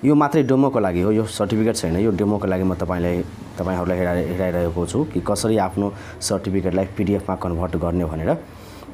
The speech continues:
अनि यो पिडिएफमा यदि हुँदैन भने फेरि तपाईँको ते-, त्यसमा, अ, जब एप्लाई गर्नुहुन्छ त्यसमा एप्लाई हुँदैन के, त्यो फोटो नै लोड हुँदैन,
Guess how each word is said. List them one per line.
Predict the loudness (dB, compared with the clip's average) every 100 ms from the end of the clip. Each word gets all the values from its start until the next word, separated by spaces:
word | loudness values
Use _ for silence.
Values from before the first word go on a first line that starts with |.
| -4
अनि | 2 2
यो | 2
पिडिएफमा | 2 4 4 4 4
यदि | 4 4
हुँदैन | 4 2 2
भने | 2 2 0
फेरि | 2 2
तपाईँको | 2 -2 -4 0 0 0 0 0 -4 -4
ते-, | -2 -2
त्यसमा, | -2 -2 -2 -2 -2 -6 -8 -16 -8
अ, | -4 -2
जब | 0
एप्लाई | 0 2 0
गर्नुहुन्छ | 0 0 0 0 -2
त्यसमा | -2 -2 -2 -2
एप्लाई | -2 0 0 0
हुँदैन | 0 0 -2
के, | -2
त्यो | -2 0 0 0 -2 -4
फोटो | -4 0
नै | 2 2 2
लोड | 0 0
हुँदैन, | -2 -8 -4 -4 -4